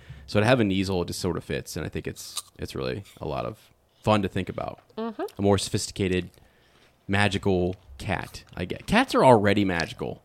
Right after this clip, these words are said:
Speaker 2: They
Speaker 1: We,
Speaker 2: are.
Speaker 1: we know
Speaker 2: They
Speaker 1: this.
Speaker 2: are.
Speaker 1: And cats are smart,
Speaker 2: Uh-huh.
Speaker 1: for crying out loud. They take care of themselves. Like, they're good. They're just,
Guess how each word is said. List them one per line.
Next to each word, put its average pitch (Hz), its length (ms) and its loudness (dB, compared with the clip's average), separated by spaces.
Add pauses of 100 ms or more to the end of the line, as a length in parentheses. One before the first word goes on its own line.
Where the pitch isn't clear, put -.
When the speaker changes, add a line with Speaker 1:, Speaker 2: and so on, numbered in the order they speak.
(140)
Speaker 2:
They 240 140 4
Speaker 1:
We, 240 40 6
Speaker 2:
are. - 320 4
Speaker 1:
we 208 140 4
know 196 200 4
Speaker 2:
They 220 160 2
Speaker 1:
this. 220 80 0
Speaker 2:
are. 180 120 2
Speaker 1:
And 131 120 4
cats 202 280 2
are 110 60 2
smart, 80 380 -2 (420)
Speaker 2:
Uh-huh. 214 360 4
Speaker 1:
for 104 100 0
crying 92 280 0
out 85 160 -2
loud. 50 260 -6 (460)
They 220 100 4
take 285 240 2
care 120 240 2
of 160 80 6
themselves. 143 600 4
Like, 110 120 0
they're 160 140 0
good. 117 480 8
They're 117 120 6
just, 123 200 0